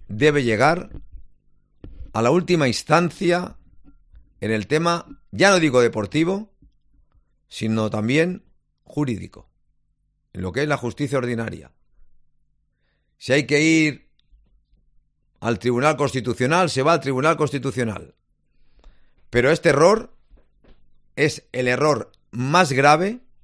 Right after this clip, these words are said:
más grave que yo recuerde desde que ya llevo treinta años haciendo Español. Porque una cosa es cosas que nos han pasado en Valencia. Porque claro,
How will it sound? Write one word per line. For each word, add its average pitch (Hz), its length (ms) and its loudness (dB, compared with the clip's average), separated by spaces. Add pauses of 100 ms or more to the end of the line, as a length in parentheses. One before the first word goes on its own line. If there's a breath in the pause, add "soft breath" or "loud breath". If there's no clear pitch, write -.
(640)
más 139 320 0
grave 131 480 -2 (640)
que 107 140 -4
yo 139 100 2
recuerde 143 640 -2 (1400)
desde 107 300 -4
que 110 120 -4
ya 120 200 -4
llevo 147 420 0
treinta 131 420 -4
años 147 500 -8 (1200)
haciendo 117 360 -2
Español. 87 480 -8 (380)
Porque 117 260 -4
una 170 140 4
cosa 160 320 4
es 190 400 -2 (1600)
cosas 170 320 4
que 120 80 -2
nos 104 120 -6
han 104 100 -4
pasado 101 260 -6
en 98 60 -6
Valencia. 95 600 -8
Porque 101 180 -10
claro, 120 360 0